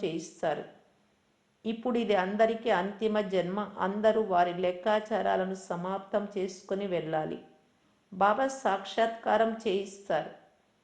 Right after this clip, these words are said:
పతితులు తమ వికర్మల శిక్షలు తప్పకుండా అనుభవించాల్సి వ-, పడుతుంది. చివరిలో ఏదో ఒక్క జన్మనిచ్చి వారిని శిక్షిస్తారు.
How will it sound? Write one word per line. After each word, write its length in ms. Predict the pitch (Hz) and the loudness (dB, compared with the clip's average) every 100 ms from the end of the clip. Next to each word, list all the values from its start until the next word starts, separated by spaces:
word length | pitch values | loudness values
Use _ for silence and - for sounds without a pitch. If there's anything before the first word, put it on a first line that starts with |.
| _ _ _ _ _ - | _ _ _ _ _ 0
పతితులు 540 | 226 226 269 247 226 247 | 2 2 -2 -2 -2 0
తమ 280 | 220 190 | 2 2
వికర్మల 720 | 185 185 202 233 226 226 214 | 2 0 -2 2 2 2 2
శిక్షలు 520 | 214 - 196 - 208 214 | 0 -2 -10 -4 -2 -2
తప్పకుండా 800 | 220 190 185 - - 202 196 180 | 0 -2 0 -2 0 -2 0 2
అనుభవించాల్సి 1040 | 175 185 196 196 202 196 185 190 - - | 2 0 0 0 -4 0 2 0 -2 -4
వ-, 140 | 185 | -2
పడుతుంది. 800 | - - 165 - 175 165 - - - _ _ _ _ _ | -2 -2 -2 -2 -6 -6 -8 -12 -20 _ _ _ _ _
చివరిలో 560 | - 240 254 262 254 262 | -8 0 2 2 2 2
ఏదో 460 | 202 196 214 254 | 2 2 2 2
ఒక్క 320 | 220 202 - | 0 0 0
జన్మనిచ్చి 880 | 214 175 185 180 214 214 208 196 - | 0 2 0 2 0 -2 -2 -8 -8
వారిని 420 | 220 180 175 185 208 | -2 0 0 -2 -8
శిక్షిస్తారు. 840 | - 214 - 175 - - 78 - | -10 -14 -10 -10 -10 -4 -2 -2